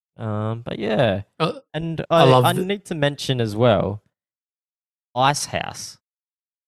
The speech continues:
Speaker 1: Icehouse didn't get a mention, and I had them at thirteenth.
Speaker 2: Oh, okay.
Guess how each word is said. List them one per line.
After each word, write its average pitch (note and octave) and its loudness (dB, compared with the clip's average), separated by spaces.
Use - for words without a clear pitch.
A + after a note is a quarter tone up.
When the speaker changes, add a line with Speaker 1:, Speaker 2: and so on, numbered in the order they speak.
Speaker 1:
Icehouse C#3+ 0
didn't F2+ -10
get E2 -6
a F2 -10
mention, F2 -8
and G#2 -2
I A2+ 2
had A#2+ -2
them G2 -4
at F#2+ -2
thirteenth. G2 -4
Speaker 2:
Oh, C#3 6
okay. A2+ 0